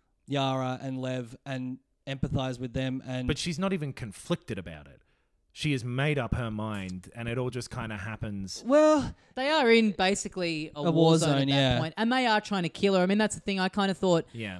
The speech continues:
Speaker 3: "Oh, yeah, well, I mean, these are her friends." Like, oh, you know, and the game does make you, like, if you just stand up and they see her,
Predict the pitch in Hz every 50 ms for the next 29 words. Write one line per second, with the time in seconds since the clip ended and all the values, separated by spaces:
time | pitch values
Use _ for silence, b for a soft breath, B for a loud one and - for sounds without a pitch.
0 | 90 - - 262 269 262 262 262 262 269 247 233 247 254 262 269 277 294 247 277
1 | 226 196 - - 202 226 240 208 233 247 - 196 190 185 - 226 233 202 175 170
2 | 170 - 175 185 190 190 170 214 214 220 214 185 180 180 156 170 170 185 156 156
3 | 151 170 165 160 - 165 - 220 226 175 180 - - - - 180 175 170 165 165
4 | 160 - 156 156 156 156 160 160 - - 170 160 165 160 143 127 117